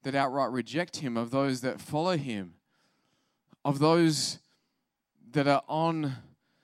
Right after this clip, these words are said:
the naughty list. And so I'm thankful to smash this idea of who God is, because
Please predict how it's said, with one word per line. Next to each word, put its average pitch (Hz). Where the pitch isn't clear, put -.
the 135
naughty 156
list. 110
And 123
so 143
I'm 139
thankful 131
to 131
smash -
this 127
idea 113
of -
who 135
God 113
is, 101
because 120